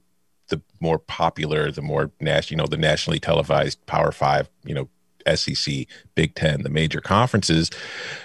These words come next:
And I think that that part of, like, we saw when Jackson State hired Deion Sanders was, okay, capitalize on that by getting a name that, you know,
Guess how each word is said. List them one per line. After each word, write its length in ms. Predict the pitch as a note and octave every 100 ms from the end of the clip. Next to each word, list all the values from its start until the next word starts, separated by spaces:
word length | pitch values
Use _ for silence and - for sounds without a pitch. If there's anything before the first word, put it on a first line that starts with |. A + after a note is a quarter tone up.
| -
And 140 | G2
I 80 | C3+
think 300 | - G#2+ F#2+
that 160 | F2+ F2+
that 260 | F#2 -
part 240 | - G#2+ G#2
of, 60 |
like, 180 | F2+ -
we 80 | F#2+
saw 240 | - F#2+
when 140 | F2+ E2
Jackson 340 | F#2+ F2 -
State 240 | - F2 D#2+
hired 300 | E2 D#2+ E2
Deion 260 | E2 D2+
Sanders 480 | - A#2 E3 A#2+ -
was, 380 | F2 F2+ F#2 -
okay, 300 | G2 - F2
capitalize 760 | - F#2 A2 - F#2+ E2+ D#2+ D#2+
on 200 | D2+ C#2+
that 320 | D2 C#2+ -
by 120 | D2+
getting 320 | - E2 D#2
a 60 | D2+
name 360 | D2+ D#2 D#2
that, 160 | D#2 -
you 80 | D2
know, 260 | D2 C#2+